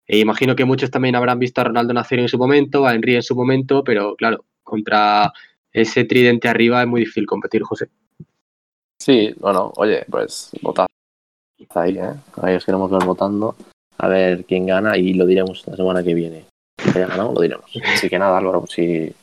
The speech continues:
Speaker 2: si quieres dar una cosilla más, suerte este, esta semana.
Speaker 1: Eh, muchas gracias, a ver qué se puede hacer, a ver qué recompensas tocan el jueves.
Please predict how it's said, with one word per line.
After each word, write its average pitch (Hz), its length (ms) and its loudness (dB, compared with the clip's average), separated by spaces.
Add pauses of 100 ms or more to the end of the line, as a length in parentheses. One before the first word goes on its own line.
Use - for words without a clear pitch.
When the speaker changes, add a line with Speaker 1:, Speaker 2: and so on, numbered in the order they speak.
(120)
Speaker 2:
si - 120 -4
quieres 98 280 4
dar 101 100 0
una 98 140 0
cosilla 92 300 -4
más, 117 260 -4
suerte 101 340 0
este, 95 420 -2
esta 92 180 -10
semana. 98 340 -4
Speaker 1:
Eh, 98 360 4
muchas 110 260 0
gracias, 131 360 0
a 117 60 0
ver 107 140 2
qué 110 100 0
se 110 140 -2
puede 107 180 2
hacer, 120 320 2
a 117 60 2
ver 107 120 -2
qué 113 120 2
recompensas 113 840 0
tocan 110 340 2
el 107 320 4
jueves. 127 640 2